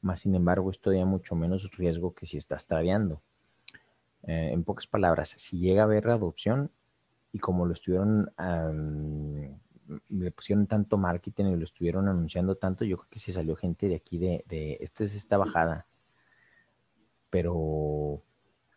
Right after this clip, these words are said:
lo malo es que no han, no hicieron nada para arreglar los, los, las comisiones de Uniswap. Entonces,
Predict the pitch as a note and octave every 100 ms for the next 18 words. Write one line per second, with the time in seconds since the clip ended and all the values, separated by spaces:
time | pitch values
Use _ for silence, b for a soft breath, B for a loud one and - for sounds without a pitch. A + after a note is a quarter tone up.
0 | _ _ - _ _ _ _ - F2+ E2
1 | F2 C3+ C#3 B2 - G#2+ F2 F2+ F#2+ -
2 | G2 F#2+ A2 G#2 F2+ F2+ F#2 - F2 E2
3 | C#2+ D2 D2+ D#2+ D#2 F2 D#2+ - - -
4 | D#2+ C#2+ - - - - - E2+ - -
5 | E2+ E2+ - F#2 F2+ F2+ E2 D2+ D2 F2
6 | G2 E2 C2+ C#2 _ - F2 - D#2 -
7 | D#2 -